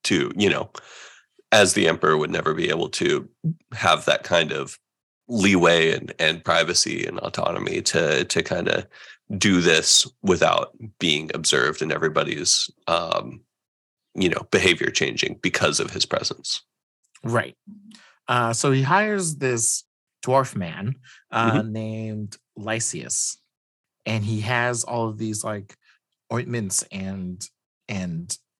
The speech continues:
Speaker 1: <laughs> Soap.
Speaker 2: Yeah, soaps and juices and stuff to, like, put these fake, like,
Speaker 1: Yeah, like, boils and
Speaker 2: gross
Speaker 1: stuff on his
Speaker 2: boils,
Speaker 1: skin.
Speaker 2: yeah,
Speaker 1: Yeah.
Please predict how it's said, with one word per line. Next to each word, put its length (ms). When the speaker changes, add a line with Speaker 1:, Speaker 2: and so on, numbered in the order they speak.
Speaker 1:
<laughs> 300
Soap. 420
Speaker 2:
Yeah, 360
soaps 580
and 180
juices 540
and 220
stuff 380
to, 340
like, 180
put 260
these 200
fake, 560
like, 380
Speaker 1:
Yeah, 120
like, 260
boils 500
and 280
Speaker 2:
gross 500
Speaker 1:
stuff 340
on 160
his 120
Speaker 2:
boils, 80
Speaker 1:
skin. 300
Speaker 2:
yeah, 320
Speaker 1:
Yeah. 260